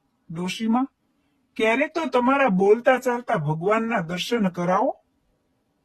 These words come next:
મૂળીબાઈ કહે, "બહેનો, ભગવાન તો દયાના સાગર છે. ક્યારેક એ જરૂર મહેર કરશે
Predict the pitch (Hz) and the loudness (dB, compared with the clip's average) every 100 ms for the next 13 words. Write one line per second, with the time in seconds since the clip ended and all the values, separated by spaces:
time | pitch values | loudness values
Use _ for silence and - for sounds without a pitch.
0 | _ _ _ - 175 202 190 185 - 190 | _ _ _ -6 -2 2 4 4 4 2
1 | 196 160 160 160 180 220 277 _ _ _ | 4 2 0 -4 0 0 0 _ _ _
2 | _ _ _ _ - 185 202 208 220 220 | _ _ _ _ 0 4 6 6 4 -2
3 | 254 285 208 208 214 214 202 - 180 175 | -4 -2 2 6 6 4 -2 0 0 0
4 | 190 196 160 - 165 143 - _ _ _ | -2 -6 -8 -10 -10 -10 -12 _ _ _
5 | _ _ _ _ _ _ 220 233 269 269 | _ _ _ _ _ _ 2 6 6 4
6 | - 254 - 190 214 285 302 277 262 294 | 0 0 4 4 6 4 4 4 4 4
7 | 269 262 247 - 160 139 | 2 0 -2 -4 -6 -8